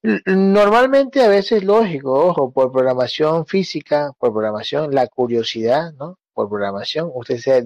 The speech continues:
usted ahí se da cuenta, si mi programación es bien curiosa y quisiera que mi hijo sí, ¿para qué cree? Pero más adelante, cuando usted se meta mucho más en la información,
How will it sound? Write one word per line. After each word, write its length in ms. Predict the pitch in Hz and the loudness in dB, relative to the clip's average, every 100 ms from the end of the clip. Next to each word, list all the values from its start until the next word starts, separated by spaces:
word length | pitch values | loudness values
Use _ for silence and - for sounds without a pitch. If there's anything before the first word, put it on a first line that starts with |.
| 120 | -4
usted 280 | 117 - 127 | -10 0 2
ahí 200 | 123 143 | 4 2
se 120 | 151 | 2
da 180 | 143 131 | 2 2
cuenta, 320 | 143 131 104 | -2 -4 -8
si 160 | - | -14
mi 140 | 107 101 | -14 -14
programación 560 | 101 98 95 98 127 | -12 -12 -12 -10 -8
es 60 | 131 | -6
bien 200 | 131 139 | -6 -6
curiosa 600 | - 131 143 160 151 135 | -4 -2 2 2 0 -2
y 80 | 123 | -8
quisiera 440 | - 113 117 117 | -10 -10 -4 -4
que 200 | 117 117 | -4 -8
mi 160 | 117 120 | -8 -10
hijo 200 | 135 151 | -4 -4
sí, 180 | 165 180 - - - - _ | -2 -6 -8 -20 -20 -20 _
¿para 140 | - 160 | -2 0
qué 120 | 156 | 0
cree? 240 | 147 139 - _ - - - - - | 0 -4 -4 _ -16 -16 -16 -20 -6
Pero 160 | - 247 | 2 4
más 180 | 262 277 | 4 4
adelante, 400 | 233 226 233 220 | 6 4 4 2
cuando 180 | 208 170 | 2 0
usted 140 | 185 | -2
se 160 | 190 180 | -2 -2
meta 260 | 180 170 | 0 0
mucho 420 | 170 175 269 - | 0 2 0 0
más 200 | 196 185 | 0 0
en 60 | 185 | 0
la 40 | |
información, 560 | 175 165 165 151 185 180 | 0 -2 -2 -2 -4 -6